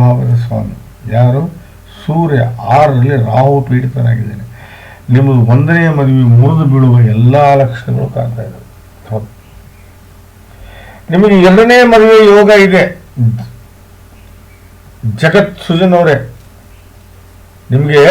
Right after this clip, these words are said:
ಎರಡನೇ ಮದುವೆ ಯೋಗ ಇದೆ. ದಯವಿಟ್ಟು ತಾವು ಬುಧ ನೋಡಿ, ನಾ ಹೇಳೋದನ್ನ ಅರ್ಥ ಮಾಡ್ಕೊಳ್ಳಿ. ದಯವಿಟ್ಟು ಏಳು ಕ್ಯಾರೆಟ್ ಪಚ್ಚೆ ಹಾಕಿದ್ರೆ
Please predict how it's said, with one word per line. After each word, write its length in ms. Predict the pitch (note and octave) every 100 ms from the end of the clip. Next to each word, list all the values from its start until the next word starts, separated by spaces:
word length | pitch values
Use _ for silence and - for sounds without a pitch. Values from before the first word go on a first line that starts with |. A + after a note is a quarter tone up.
| B3 C#4 - - - - A#2 A2 A#2+
ಎರಡನೇ 320 | D#3 G3 G#3+ A3 G3+
ಮದುವೆ 260 | F3 E3+ D3 C#3
ಯೋಗ 200 | F3 E3 C#3+
ಇದೆ. 120 | C3+ D3 A#2+
ದಯವಿಟ್ಟು 540 | A#2 G3 G3+ - - E3 -
ತಾವು 240 | C#3 D#3+ A#3 - - - - - - A2 A2
ಬುಧ 180 | C#3+ F3 G3+ D3+
ನೋಡಿ, 180 | D#3+ C#3 A2
ನಾ 60 | G#2+ G2+
ಹೇಳೋದನ್ನ 400 | C3+ D#3 C#3+ D3 C3+ A#2+ - C#3
ಅರ್ಥ 140 | - D3+
ಮಾಡ್ಕೊಳ್ಳಿ. 340 | B2 - - - - - - - - - - - - - - - - - - - - - G#2+
ದಯವಿಟ್ಟು 540 | A2+ F3+ A3+ - - A#3+ G3 E3
ಏಳು 120 | E3+ E3
ಕ್ಯಾರೆಟ್ 260 | D#3 D#3 D3 C3+
ಪಚ್ಚೆ 260 | A#2+ F#3 D3+
ಹಾಕಿದ್ರೆ 440 | E3 F#3+ G#3 G3+